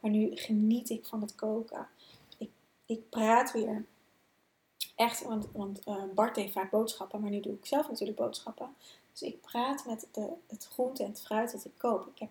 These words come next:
hier om de hoek zit een, een, eh, een biologische lokale winkel, van allemaal lokaal eten heeft, eh, biologisch. Heerlijk, fantastisch. Dus ik,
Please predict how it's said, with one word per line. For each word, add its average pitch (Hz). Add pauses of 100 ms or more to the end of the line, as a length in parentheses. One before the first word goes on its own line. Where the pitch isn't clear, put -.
hier -
om 240
de 226
hoek 240
zit 226
een, 226
een, 220
eh, 226
een 226
biologische 226
lokale 220
winkel, 294
van -
allemaal 226
lokaal 226 (160)
eten 247 (340)
heeft, 254
eh, 220
biologisch. 233 (920)
Heerlijk, 262
fantastisch. 220
Dus 220
ik, 220